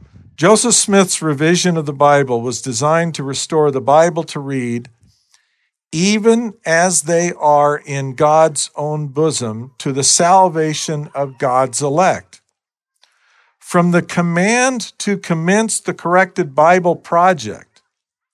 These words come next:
until the command to publish it, Joseph's inspired revision was referred to in fourteen revelations. The Revised Bible was quoted exclusively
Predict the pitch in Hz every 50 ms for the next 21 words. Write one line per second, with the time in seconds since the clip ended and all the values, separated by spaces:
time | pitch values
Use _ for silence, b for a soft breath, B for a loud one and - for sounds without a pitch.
0 | _ _ _ _ _ _ _ _ _ _ - 147 151 143 - 180 202 202 185 175
1 | - - 156 156 170 180 190 196 190 175 139 - - - 175 208 208 180 165 139
2 | - - - 87 - - _ _ _ _ _ _ _ _ _ _ _ _ _ _
3 | _ _ _ - - 185 233 233 226 - 247 226 - - 208 185 165 156 - -
4 | - 180 185 202 208 208 196 175 175 160 139 160 175 180 175 - - 139 127 123
5 | 127 123 - 131 139 143 - - 151 139 - - 190 185 185 185 175 143 - -
6 | 156 147 139 135 135 - - 147 139 143 139 - - - - 196 208 208 214 -
7 | _ _ - - - 196 202 196 185 170 151 143 135 120 117 _ _ - 147 151
8 | 151 143 151 147 147 151 156 147 139 - - 87 76 67 - - - _ _ _
9 | _ _ _ _ _ _ _ _ _ _ _ _ _ _ _ _ _ _ _ _
10 | _ _ 156 147 156 151 - 175 185 202 233 226 202 160 147 139 170 185 202 214
11 | 202 160 139 135 135 147 139 - - - - 180 175 175 170 160 156 143 - -
12 | - 151 143 - - - - - - 202 202 220 233 220 - - 170 151 135 143
13 | 147 147 143 143 143 139 139